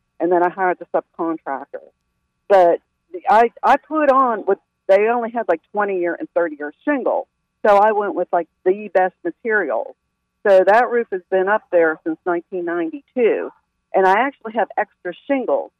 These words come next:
So these other people that have come by, I'm like, "Let me see your shingle." It's, <laughs> and, and they weren't the same thickness as my thirty-year shingle. You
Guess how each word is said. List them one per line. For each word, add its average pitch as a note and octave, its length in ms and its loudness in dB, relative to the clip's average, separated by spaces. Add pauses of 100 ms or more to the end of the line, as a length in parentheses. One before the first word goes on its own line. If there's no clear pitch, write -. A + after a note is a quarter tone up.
(140)
So A3 80 -4
these A3+ 200 -14
other C#4+ 180 0
people C4 260 -8
that F#3+ 100 -2
have F3+ 180 -6
come G#3+ 160 -8
by, G#3+ 280 2
I'm F3 180 -2
like, F3 240 0
"Let F#3+ 160 0
me - 140 -14
see - 100 -10
your E3+ 120 -12
shingle." B3+ 360 -4 (240)
It's, G3+ 160 0 (480)
<laughs> - 460 -6
and, A3+ 180 0 (220)
and A3+ 180 2
they A3+ 80 8
weren't A#3+ 320 0
the G3+ 160 -12
same F#3+ 240 -4 (220)
thickness F#3 500 0 (220)
as E3 120 -4
my F3 240 -4
thirty-year E3+ 420 -6 (120)
shingle. A#3 400 -6 (460)
You - 80 -10